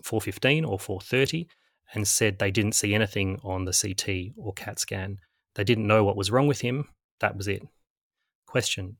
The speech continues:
so between the time that he was intubated and when he had the C T scan,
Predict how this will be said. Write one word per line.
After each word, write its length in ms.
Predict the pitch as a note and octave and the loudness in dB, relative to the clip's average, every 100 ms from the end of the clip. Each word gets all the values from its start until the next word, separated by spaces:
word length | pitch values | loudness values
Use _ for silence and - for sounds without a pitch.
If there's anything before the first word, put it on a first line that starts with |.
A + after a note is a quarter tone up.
| _ | _
so 180 | - A#2 | -2 -2
between 340 | G2 - D3 | 0 2 4
the 60 | A#2 | 2
time 360 | - B2+ C3 B2 | 2 4 4 2
that 120 | G#2 | 2
he 100 | G#2+ | 2
was 120 | G2+ | 2
intubated 560 | C#3 - A2+ G#2+ C3 - | 2 2 2 2 2 -2
and 140 | A2 | 0
when 120 | G#2+ | 2
he 40 | G2+ | 2
had 140 | G#2 | 2
the 80 | G2+ | 0
C 180 | - B2 | 0 0
T 220 | - G#2+ | 0 0
scan, 480 | - F#2+ F#2 G#2 | 0 -2 -2 -4